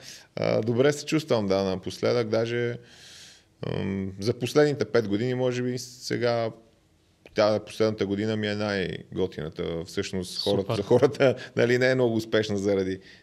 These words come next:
Speaker 1: цялата covid ситуация. Но за мен е, в сравнение с това, което ми се е случвало преди това,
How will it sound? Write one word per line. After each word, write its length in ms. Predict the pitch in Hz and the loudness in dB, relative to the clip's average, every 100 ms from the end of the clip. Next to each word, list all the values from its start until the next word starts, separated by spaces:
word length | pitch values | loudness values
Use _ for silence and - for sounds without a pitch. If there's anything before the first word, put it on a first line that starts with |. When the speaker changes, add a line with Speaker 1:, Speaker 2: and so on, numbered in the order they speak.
| _ | _
Speaker 1:
цялата 420 | - 101 101 90 92 87 85 - - - - | -2 0 2 0 0 0 -2 -6 -8 -12 -6
covid 280 | 104 95 95 | -4 -2 -6
ситуация. 600 | 92 - 98 - 127 127 - - - - - _ _ - | -8 -2 -2 -2 -6 -6 -14 -20 -20 -20 -20 _ _ -8
Но 180 | 104 104 | -2 0
за 120 | 110 | 2
мен 220 | 117 113 | 4 4
е, 380 | 110 107 107 110 110 - | 4 2 0 -2 -8 -16
в 60 | - | -18
сравнение 560 | - 104 98 104 104 101 | -4 0 0 0 -2 -4
с 60 | |
това, 300 | - 101 101 62 - - - - | -2 0 0 -4 -10 -14 -14 -6
което 200 | 98 92 | -4 -4
ми 60 | 98 | -6
се 100 | - | -10
е 20 | |
случвало 460 | 90 98 95 98 90 | -6 -8 -2 -2 0
преди 340 | 92 90 95 110 | -2 -2 -2 -4
това, 260 | 85 73 | -4 -2